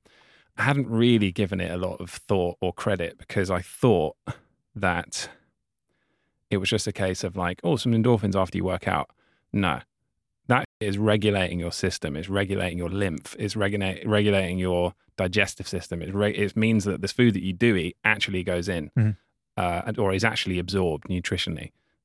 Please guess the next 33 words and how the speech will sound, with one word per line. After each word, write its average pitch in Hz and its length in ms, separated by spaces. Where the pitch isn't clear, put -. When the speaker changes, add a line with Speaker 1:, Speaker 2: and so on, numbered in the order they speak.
Speaker 1:
Like, 80 360
it, 98 160
it's - 480
giving 101 380
you, 98 140
it's, 104 300
it's 92 160
burning 110 380
off 95 140
inflammation 90 720
that 92 300
comes 95 280
from 92 180
the 87 60
shit - 120
that 92 100
you 95 120
do 90 240
end 90 160
up 80 140
eating. 80 320
It's - 140
burning 110 320
off 104 120
inflammation 101 500
that 85 100
comes 95 260
from 90 340
reactions 101 560
to 85 120
fear, 82 400
like 85 440
your, 92 520